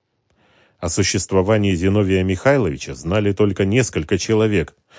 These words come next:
в том числе в службе внешней разведки. Дронго, поработав с ним несколько лет назад, высоко оценил его способности. Вид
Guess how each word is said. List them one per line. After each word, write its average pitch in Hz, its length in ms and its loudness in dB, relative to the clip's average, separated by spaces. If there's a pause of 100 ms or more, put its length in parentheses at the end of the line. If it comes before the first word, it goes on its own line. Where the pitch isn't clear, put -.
(300)
в - 80 -20
том 123 160 4
числе 123 360 2
в - 80 -8
службе 101 400 -4
внешней 87 460 -2
разведки. 87 600 -4 (680)
Дронго, 82 560 -2 (260)
поработав 95 520 0
с - 100 -10
ним 80 280 -4
несколько 92 500 -4
лет 87 240 -4
назад, 87 460 -2
высоко 101 460 0
оценил 87 400 0
его 82 260 -2
способности. - 800 -8 (300)
Вид 127 360 -4